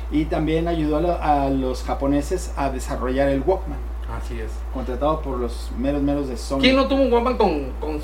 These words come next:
Speaker 2: con cassette, verdad?
Speaker 1: No, ¿quién busca un Walkman con cassette? El modelo L siete, creo, ese, no sé.
Speaker 2: El Sony era
Speaker 1: El
Speaker 2: uno
Speaker 1: Sony,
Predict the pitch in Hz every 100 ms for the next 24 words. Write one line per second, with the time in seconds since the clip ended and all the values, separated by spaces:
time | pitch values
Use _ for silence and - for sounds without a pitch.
0 | - 147 151 147 131 240 175 139 202 156
1 | 135 - 208 226 - 262 233 226 226 233
2 | 220 185 170 214 247 214 180 160 170 214
3 | 214 214 202 208 208 202 175 208 226 226
4 | 208 220 240 196 190 185 208 - 185 175
5 | 175 151 156 202 233 208 175 175 175 202